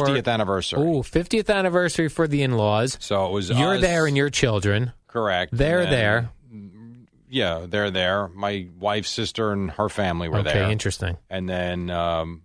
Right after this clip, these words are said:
Speaker 1: my mother-in-law's sisters were there with their husbands.
Speaker 2: Okay, here's how I think it should have gone down.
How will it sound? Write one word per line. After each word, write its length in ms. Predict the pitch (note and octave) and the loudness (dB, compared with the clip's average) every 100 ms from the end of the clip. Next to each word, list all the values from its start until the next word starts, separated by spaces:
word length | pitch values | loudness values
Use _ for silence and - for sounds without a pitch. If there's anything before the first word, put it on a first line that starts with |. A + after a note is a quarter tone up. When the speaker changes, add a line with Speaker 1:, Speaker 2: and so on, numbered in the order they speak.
| F#2+ | -8
Speaker 1:
my 140 | F#2+ | -4
mother-in-law's 640 | F#2+ F#2+ F#2+ F2+ F2 F2 | 0 0 0 0 0 -2
sisters 420 | - A2+ - F2+ | -2 -4 -4 -6
were 100 | E2 | -4
there 220 | E2+ E2+ F2 | -2 -2 -2
with 140 | D#2 | -2
their 120 | F#2 | -2
husbands. 540 | D#2+ F2 D2+ A1+ B1 - - | -2 -4 -6 -14 -18 -4 0
Speaker 2:
Okay, 240 | C#3 C#3 | 2 2
here's 220 | C3+ E3+ | 2 0
how 160 | D3+ D3 | 2 2
I 160 | C#3+ | 2
think 220 | C3+ C3 A2+ | 2 2 2
it 80 | |
should 180 | - C#3+ | 2 2
have 140 | A#2 G2 | 2 2
gone 260 | G#2 F#2+ | 2 2
down. 160 | F#2+ | 2